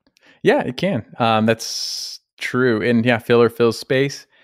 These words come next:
And so if, if a volume loss is the major cause of the dark circles, if it's contributing to redundancy of the skin causing wrinkles, then yes, that is a,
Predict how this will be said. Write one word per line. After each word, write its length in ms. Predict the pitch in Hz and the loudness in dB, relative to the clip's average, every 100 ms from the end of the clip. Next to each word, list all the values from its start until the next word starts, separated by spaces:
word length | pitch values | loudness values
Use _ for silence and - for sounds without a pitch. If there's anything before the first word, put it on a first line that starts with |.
| _ - | _ -4
And 200 | 117 107 | 0 0
so 260 | - 107 | 2 2
if, 180 | 107 - - | 2 -4 -8
if 140 | 117 | -6
a 80 | 113 | -4
volume 380 | 104 101 110 110 | 0 2 2 0
loss 360 | 107 107 107 104 | 2 0 -2 -8
is 120 | 101 | -6
the 80 | 101 | -4
major 360 | 101 101 101 | -4 -4 -6
cause 520 | - 95 92 95 95 | -4 -4 -2 -4 -8
of 420 | - 90 90 90 - | -8 -6 -6 -6 -12
the 80 | - | -6
dark 180 | 87 - | -4 -4
circles, 640 | - 110 - 139 147 - - | -4 -4 -4 -6 -8 -14 -10
if 180 | 101 101 | -8 -8
it's 160 | - | -10
contributing 540 | - 98 - 101 101 101 | -10 -8 -2 -2 -2 -4
to 100 | 98 | -4
redundancy 460 | 95 95 98 98 | -2 -2 -2 -6
of 80 | 95 | -10
the 60 | 104 | -12
skin 260 | - 101 | -8 -8
causing 380 | 98 92 95 95 | -6 -6 -4 -6
wrinkles, 560 | 90 101 127 131 131 - _ - - _ _ | -6 -6 -6 -6 -8 -14 _ -20 -20 _ _
then 360 | - 110 104 101 | 0 2 2 2
yes, 260 | 104 - - | 2 0 0
that 180 | 101 98 | -2 -2
is 140 | 98 | -2
a, 180 | 95 | -4